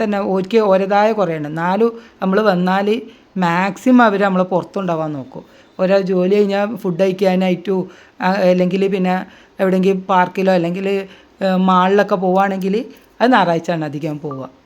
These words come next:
രണ്ടാൾക്കും ലീവുള്ളത് ഇത് നോക്കിയിട്ട്. കണ്ടോ, അതിങ്ങനെ കയറണം. നല്ലോണം കയറാണ്ട്. നമ്മൾ വിചാരിക്കണ അതിലല്ല, കുറച്ചുണ്ട് കയറ്റം. ഞാനും കയറി. അതാണ് കാലുവേദന. നമ്മൾ കയറ്റൊക്കെ കയറുമ്പോഴേ കാല് സാധാ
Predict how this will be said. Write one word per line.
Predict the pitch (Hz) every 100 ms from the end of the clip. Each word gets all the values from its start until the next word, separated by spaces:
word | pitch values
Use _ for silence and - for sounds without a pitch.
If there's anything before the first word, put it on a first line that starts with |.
| -
രണ്ടാൾക്കും | 180 170 165 185 175
ലീവുള്ളത് | 170 175 170 165 277 302 220
ഇത് | 165 175
നോക്കിയിട്ട്. | 170 165 - 180 - - _
കണ്ടോ, | _ 165
അതിങ്ങനെ | 151 165 165 185 185
കയറണം. | 151 143 156 156 - _ _ _ _ _
നല്ലോണം | 151 127 160 185 196 190
കയറാണ്ട്. | 185 170 180 180 143 - _ _
നമ്മൾ | 156 151
വിചാരിക്കണ | 156 156 147 175 180
അതിലല്ല, | 175 170 151 160 214
കുറച്ചുണ്ട് | 208 196 202 196 180 196
കയറ്റം. | 208 185 - - - - - - -
ഞാനും | 185 170 190
കയറി. | 208 175 190 233 - _ _
അതാണ് | 175 196 220
കാലുവേദന. | 180 160 160 156 165
നമ്മൾ | 147 160 175
കയറ്റൊക്കെ | 185 180 214 214
കയറുമ്പോഴേ | 202 180 170 170 175 135 - - _ -
കാല് | 180 165 170 170
സാധാ | 185 196